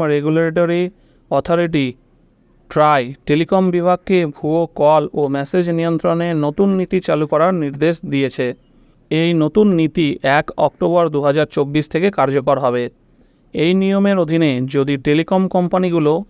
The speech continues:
এই নীতির অনুসরণ না করে, তাহলে তাদের ওপর বড় অঙ্কের জরিমানা আরোপ করা হবে। সেই সঙ্গে ট্রাই নির্দেশ দিয়েছে যে যেসব টেলিকম কোম্পানি ভুয়া কল এবং মেসেজ বন্ধ করতে ব্যর্থ হয়েছে, তাদের থেকে বড় অঙ্কের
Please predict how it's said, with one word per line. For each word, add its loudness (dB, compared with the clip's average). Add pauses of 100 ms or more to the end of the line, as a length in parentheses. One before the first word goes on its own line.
(300)
এই 0
নীতির 0
অনুসরণ 0 (120)
না 0
করে, 0 (340)
তাহলে 0
তাদের 0
ওপর 0 (120)
বড় 0
অঙ্কের 0
জরিমানা -2
আরোপ 0
করা 0
হবে। -2 (520)
সেই -2
সঙ্গে 0
ট্রাই 0
নির্দেশ 0
দিয়েছে 0
যে -2 (440)
যেসব 0 (100)
টেলিকম 0
কোম্পানি 0 (120)
ভুয়া 0
কল 2 (180)
এবং 2
মেসেজ -2
বন্ধ 0
করতে -2
ব্যর্থ -2
হয়েছে, 0 (520)
তাদের 2
থেকে -2 (100)
বড় 0
অঙ্কের 0